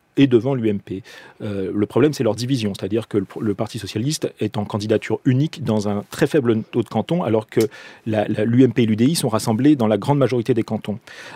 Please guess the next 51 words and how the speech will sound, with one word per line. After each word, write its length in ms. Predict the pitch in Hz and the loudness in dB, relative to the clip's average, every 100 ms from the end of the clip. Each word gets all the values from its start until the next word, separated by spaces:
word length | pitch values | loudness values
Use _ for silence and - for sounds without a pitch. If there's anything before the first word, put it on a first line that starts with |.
| - | -2
Euh, 360 | 113 113 110 107 - | 2 6 6 4 0
il 160 | 143 | 0
peut 120 | 127 165 | 6 8
y 60 | |
avoir 240 | 127 139 117 | 8 8 6
effectivement 540 | 110 - 120 147 147 | 0 -6 0 4 4
une 120 | 110 | 4
déroute 400 | 104 110 131 - 107 104 | 4 4 4 4 2 2
à 100 | 104 | -2
ces 200 | - 98 | -2 0
élections. 460 | 107 - 165 196 - - - | 0 2 0 0 -2 -12 -2
Néanmoins, 380 | 117 156 143 180 | 4 6 6 4
le 60 | 165 | 2
Parti 240 | 135 127 | 0 0
socialiste 480 | 117 104 120 196 - | -2 2 0 0 -2
est 60 | |
quand 160 | 104 113 | -2 0
même 320 | 139 196 135 - | 2 0 -2 -6
encore, 540 | - 127 - 214 214 - - - - | -2 -2 0 0 0 -6 -20 -14 -6
et 80 | 110 | 0
même 280 | 156 214 | 4 6
après 240 | 147 - 139 | 4 4 2
les 80 | 117 | 2
municipales, 640 | 110 110 - 107 117 107 - | 2 0 -4 0 2 2 2
et 80 | |
même 300 | 107 143 165 | 2 4 4
après 320 | 120 - 131 113 | 2 2 2 2
des 100 | 101 | 2
cantonales 420 | 107 107 104 107 | 0 0 0 0
qui 120 | - | -4
seraient 160 | - 107 | -8 -4
catastrophiques, 580 | 101 98 - 107 233 - | -2 -2 -2 -2 -2 -2
un 80 | 113 | -4
parti 320 | - - - | -2 -4 -2
d'élus 220 | 113 104 | 0 0
locaux 320 | 104 113 220 220 - - _ - | 2 2 0 -4 -10 -20 _ 0
très 240 | 196 160 | 2 4
implanté, 580 | 135 - 123 - 202 262 - - | 2 0 -2 4 4 4 -8 -8
avec 220 | 110 110 110 | 0 0 2
des 160 | 117 | 2
gens 220 | 117 196 | 4 2
qui 200 | 208 - | 0 0
rayonnent 280 | 117 117 185 | 4 6 6
sur 80 | 147 | 4
leur 120 | 117 | 2
territoire. 500 | - 135 - 135 - | 2 0 4 2 2
Donc 200 | 123 139 | 0 0
il 40 | 139 | 2
ne 20 | |
faut 80 | 147 | 2
pas 200 | 190 | 2